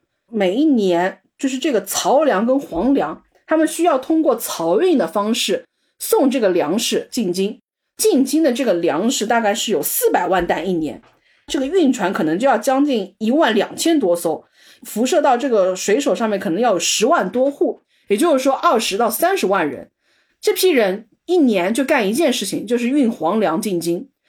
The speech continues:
那么这条线就被叫做漕运。这个线它庞大到什么样的程度？就是漕运总督他既有行政权又有督军权，他所能够带来的这种巨大的利益，他底下就一定会有腐化。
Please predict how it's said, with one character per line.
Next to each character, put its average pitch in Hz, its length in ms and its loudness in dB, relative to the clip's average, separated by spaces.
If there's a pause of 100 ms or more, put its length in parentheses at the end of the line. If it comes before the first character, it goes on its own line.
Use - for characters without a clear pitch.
(180)
那 370 120 2
么 381 120 2
这 415 120 2
条 254 160 0
线 233 320 0
就 226 80 -4
被 226 120 0
叫 226 100 0
做 196 120 0
漕 - 360 -6
运。 262 260 -2 (360)
这 494 200 2
个 302 60 2
线 302 380 0
它 285 160 0
庞 196 340 -2
大 330 100 2
到 226 120 4
什 220 120 -4
么 165 80 0
样 214 120 2
的 202 40 -8
程 180 220 -6
度？ 220 80 0
就 311 80 -2
是 311 80 0
漕 294 340 0
运 320 140 4
总 165 300 -4
督 226 280 -4 (120)
他 381 120 0
既 392 200 -2
有 202 120 2
行 185 280 -2
政 254 240 2
权 - 340 -8 (160)
又 339 100 0
有 269 160 4
督 302 280 0
军 294 200 2
权， 185 300 -8 (220)
他 381 260 0
所 151 400 -2
能 175 160 0
够 226 140 2
带 226 320 -2
来 165 100 -4
的 202 140 0
这 - 100 -10
种 170 160 -2
巨 466 220 -2
大 240 100 -2
的 180 100 -2
利 190 240 -2
益， 156 120 -2
他 277 120 -2
底 262 140 -4
下 233 180 0
就 226 120 -4
一 185 100 -4
定 247 180 0
会 226 80 0
有 175 120 0
腐 - 200 -14
化。 - 340 -10